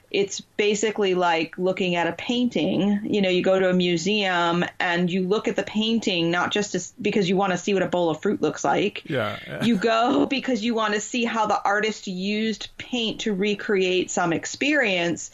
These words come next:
Speaker 1: And so literary writers are using words to recreate a, an experience. You just, you, you can certainly, you wanna get caught up in the story, certainly, but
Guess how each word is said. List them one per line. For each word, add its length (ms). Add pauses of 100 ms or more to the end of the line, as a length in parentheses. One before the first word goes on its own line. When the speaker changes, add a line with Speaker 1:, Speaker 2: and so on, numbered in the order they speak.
(240)
Speaker 1:
And 200
so 220
literary 640
writers 420
are 60
using 480
words 400
to 120
recreate 520
a, 200
an 80
experience. 600
You 100
just, 260
you, 240 (280)
you 100
can 160
certainly, 400
you 220
wanna 240
get 160
caught 300
up 180
in 120
the 80
story, 720 (800)
certainly, 760
but 420